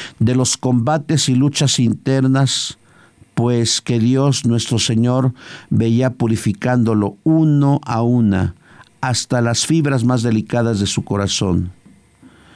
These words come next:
Decía constantemente, "Ya sé que voy a morir", dijo cuando le apareció una llaga en el pie.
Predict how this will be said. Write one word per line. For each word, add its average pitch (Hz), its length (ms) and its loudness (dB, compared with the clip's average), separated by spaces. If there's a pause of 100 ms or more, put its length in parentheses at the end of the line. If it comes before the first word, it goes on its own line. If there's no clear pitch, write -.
(340)
Decía 147 800 0
constantemente, 113 1300 0 (400)
"Ya 147 300 2
sé 196 260 0
que 175 140 0
voy 156 200 2
a 151 80 2
morir", 120 400 2 (1200)
dijo 110 680 0 (500)
cuando 120 340 0
le 117 100 0
apareció 117 520 -2
una 131 160 2
llaga 117 320 0
en 104 140 2
el 98 120 0
pie. 92 400 -2